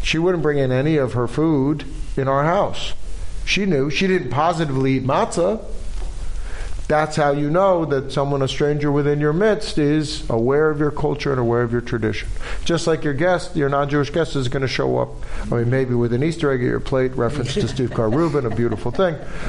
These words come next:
But they're not showing up with fluffy dough. "Oh, I got you, uh, you know, a fruitcake."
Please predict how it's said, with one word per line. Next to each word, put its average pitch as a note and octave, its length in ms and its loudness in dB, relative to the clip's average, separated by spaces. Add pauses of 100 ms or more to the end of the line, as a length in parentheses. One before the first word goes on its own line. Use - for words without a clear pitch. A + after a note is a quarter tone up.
(160)
But B2+ 140 0
they're C#3 100 0
not G3+ 200 4
showing E3+ 280 2
up E3 160 2
with C3+ 120 -2
fluffy D#3+ 320 0
dough. D#3 460 2 (340)
"Oh, D#4 260 4
I C4 100 2
got C4+ 280 0
you, C#4+ 120 2
uh, C4 240 4
you A#3 160 2
know, G#3 240 2 (720)
a - 40 0
fruitcake." - 600 0